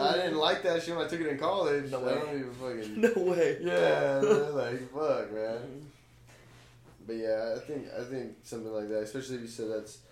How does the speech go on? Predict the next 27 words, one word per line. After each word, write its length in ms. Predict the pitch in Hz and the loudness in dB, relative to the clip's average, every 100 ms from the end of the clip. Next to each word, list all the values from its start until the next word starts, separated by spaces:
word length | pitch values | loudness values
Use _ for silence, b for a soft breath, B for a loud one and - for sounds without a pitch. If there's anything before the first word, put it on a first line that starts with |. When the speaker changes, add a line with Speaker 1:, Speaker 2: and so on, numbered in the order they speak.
| B B | B B
Speaker 2:
that's 160 | 139 | 0
something 200 | - 226 139 | 2 2 2
I've 180 | 151 | 2
thought 160 | 160 156 | 2 2
about 260 | 147 139 - | 4 2 2
too, 140 | 147 | -4
is 120 | 139 | -4
opening 340 | 117 127 127 123 | -4 -6 -6 -8
some 140 | 127 | -12
sort 200 | - 120 | -10 -10
of 100 | 110 | -8
gym 240 | 110 117 | -6 -6
or 40 | 117 | -6
something, 320 | 123 117 113 | -8 -8 -6
but 120 | 104 | -4
Speaker 1:
Yeah. 140 | 101 - | -4 -6
Speaker 2:
it's 140 | - | -6
like 260 | 107 98 98 - b b b b b b b b b | -6 -6 -10 -20 b b b b b b b b b
Speaker 1:
And 120 | 180 | 4
I 60 | 214 | 4
don't 100 | 233 | 4
Speaker 2:
Yeah. 80 | |
Speaker 1:
even 120 | 220 190 | 2 4
know, 120 | 196 | 4
you 140 | 160 | 2
know, 160 | 160 175 | 0 0
like, 300 | 147 131 | 0 -2